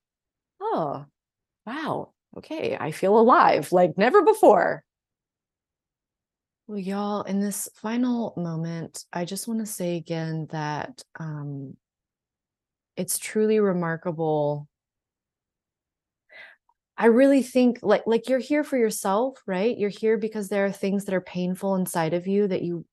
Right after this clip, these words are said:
want more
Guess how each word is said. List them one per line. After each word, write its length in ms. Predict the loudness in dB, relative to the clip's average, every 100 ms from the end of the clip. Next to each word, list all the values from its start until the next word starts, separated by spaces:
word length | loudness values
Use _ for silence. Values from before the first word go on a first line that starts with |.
| -10
want 380 | -6 -4 -6 -8 _ _ _ _ _ _ _ _ _ _ -14
more 960 | -4 0 0 0 0 0 0 0 -4